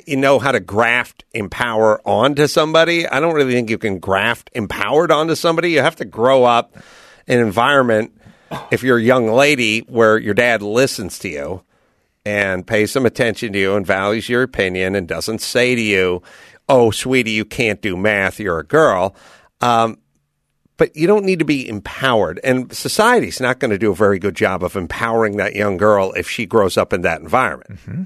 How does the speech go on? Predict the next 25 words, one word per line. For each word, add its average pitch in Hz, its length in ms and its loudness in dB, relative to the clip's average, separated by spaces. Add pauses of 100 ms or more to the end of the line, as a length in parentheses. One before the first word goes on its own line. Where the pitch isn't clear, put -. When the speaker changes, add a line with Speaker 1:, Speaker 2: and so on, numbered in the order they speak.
(120)
Speaker 1:
It - 100 -20
can 135 140 -2
really 180 320 2
only 131 280 2
be 104 180 -4
done 95 380 0 (540)
at 107 240 -2
home. 87 300 -8
Speaker 2:
Mm-hmm. 64 100 -20
Speaker 1:
So 120 240 -2
this 123 200 -2
whole 208 180 4
notion 160 460 2
of, 104 120 0
"I'm 120 160 0
gonna 117 160 2
hashtag 127 600 0
something 104 400 0
and 104 100 2
then 107 120 2
empower 135 480 2
the 107 100 -4
person 110 340 0
that's 101 180 0
forty-one," 120 640 2